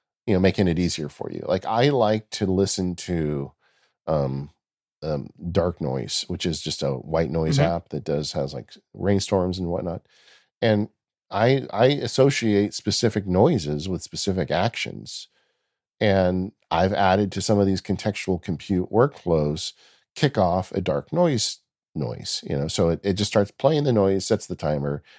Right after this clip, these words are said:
Speaker 1: and puts me into the application I need to be doing the work in.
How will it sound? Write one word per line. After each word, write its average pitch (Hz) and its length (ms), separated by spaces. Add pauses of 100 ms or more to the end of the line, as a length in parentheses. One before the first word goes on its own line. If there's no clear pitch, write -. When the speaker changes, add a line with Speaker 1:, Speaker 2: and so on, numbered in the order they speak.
Speaker 1:
and 92 120
puts - 260
me 82 280
into 76 560
the 69 140
application 71 600
I 67 60
need 67 180
to - 60
be 57 100
doing 57 220
the 55 80
work 52 260
in. - 160